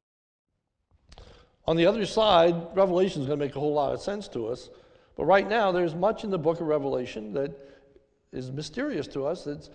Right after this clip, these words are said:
difficult for us to understand. We need spiritual understanding. We need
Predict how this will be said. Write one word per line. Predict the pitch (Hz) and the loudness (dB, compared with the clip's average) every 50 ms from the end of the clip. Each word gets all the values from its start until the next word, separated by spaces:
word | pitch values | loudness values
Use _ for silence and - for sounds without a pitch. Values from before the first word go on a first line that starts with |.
| - _ _ - | -20 _ _ -2
difficult | 185 185 185 196 175 180 180 - | -2 -2 0 0 -2 -2 -4 -2
for | - 160 143 | -2 -2 -2
us | 143 139 | -2 -2
to | - - 151 | -6 -8 -8
understand. | 151 151 151 160 - - 247 254 202 123 104 - - - - | -6 -6 -8 -10 -8 -8 -8 -8 -8 -8 -10 -14 -20 -18 -6
We | - 175 175 180 | -2 0 0 0
need | 175 175 220 247 226 208 190 190 | 0 -2 -2 -4 -4 -6 -6 -8
spiritual | - - 175 170 165 - - 175 | -8 -4 -4 -4 -4 -4 -6 -6
understanding. | 175 175 170 - 240 254 214 151 | -4 -6 -6 -6 -8 -8 -6 -6
We | 139 156 165 | -4 -4 -2
need | 170 165 156 190 233 277 269 202 147 139 165 185 185 - - | -2 -2 0 0 0 2 0 0 -2 -2 -4 -6 -10 -12 -14